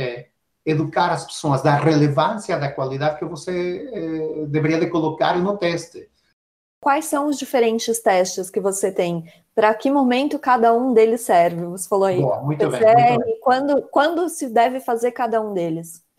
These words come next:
Speaker 1: Claro que sim. É o, o, o teste, de, por exemplo, do P C R que nós já temos falado, de uma forma muito simples, é aquele que teste vai e detecta se você tem em ativo o vírus nesse momento.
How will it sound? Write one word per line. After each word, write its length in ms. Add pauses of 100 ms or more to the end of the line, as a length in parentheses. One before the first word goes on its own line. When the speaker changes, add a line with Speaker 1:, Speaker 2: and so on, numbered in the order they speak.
(160)
Speaker 1:
Claro 300
que 80
sim. 300
É 80
o, 80
o, 520
o 100
teste, 420
de, 140
por 160
exemplo, 380
do 120
P 180
C 160
R 220
que 80
nós 140
já 100
temos 300
falado, 560 (360)
de 100
uma 160
forma 380
muito 300
simples, 640 (260)
é 80
aquele 300
que 180
teste 320
vai 360
e 40
detecta 460
se 160
você 280
tem 480
em 120
ativo 580
o 160
vírus 380
nesse 340
momento. 560